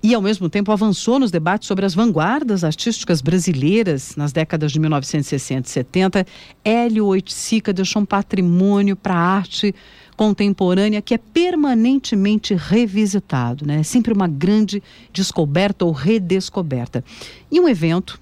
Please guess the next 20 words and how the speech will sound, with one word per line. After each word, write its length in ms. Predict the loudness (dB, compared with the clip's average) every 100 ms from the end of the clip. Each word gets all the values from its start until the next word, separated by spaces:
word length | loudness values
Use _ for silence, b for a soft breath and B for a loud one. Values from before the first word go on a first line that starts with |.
| _
no 120 | -4
Instituto 480 | -4 -4 -2 -2 -4
de 80 | -6
Estudos 300 | -6 -6 -4
Avançados, 760 | 0 0 -2 -2 -2 -2 -6 -14 B B -4
o 80 |
I 100 | 0
E 40 | 2
A, 240 | 2 2
o 20 |
nosso 240 | 2 -2 -4
parceiro 400 | -6 -6 -6 -4
aqui, 260 | -2 0 -2 B B B B 0
terá, 260 | 2 2
inclusive, 400 | 0 0 0 0
a 60 | 0
participação 640 | -2 -2 -2 -2 0 0
de 100 | 0
especialistas, 880 | 0 -2 -2 -2 0 2 0 0 -2
estudiosos, 960 | -2 -2 -2 0 2 2 2 0 -4